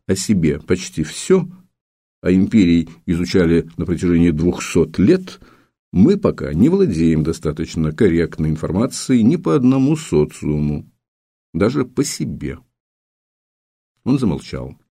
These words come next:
Пару мгновений Эвней молчал, обдумывая то, что услышал, а затем несколько растерянно спросил: «И что же делать?» «Собирать и обрабатывать информацию,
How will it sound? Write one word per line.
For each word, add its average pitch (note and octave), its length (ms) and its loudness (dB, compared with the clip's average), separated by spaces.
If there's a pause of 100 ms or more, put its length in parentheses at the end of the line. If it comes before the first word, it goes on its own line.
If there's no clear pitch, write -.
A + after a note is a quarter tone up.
(1000)
Пару E2 220 -4
мгновений F#2 560 2
Эвней D#2+ 380 -2
молчал, A2 560 0
обдумывая E2 600 -2
то, - 180 -8
что - 200 -10
услышал, A1+ 640 -10 (400)
а D#2+ 100 -12
затем G#2 380 2
несколько D#2+ 580 0
растерянно G2+ 680 -2
спросил: E2 760 -4 (960)
«И F#2 500 -4
что F#2+ 400 -4
же D#2+ 180 -2
делать?» F2+ 760 -2 (1000)
«Собирать F2+ 760 2
и - 20 -2
обрабатывать E2 640 -2
информацию, D2+ 800 -8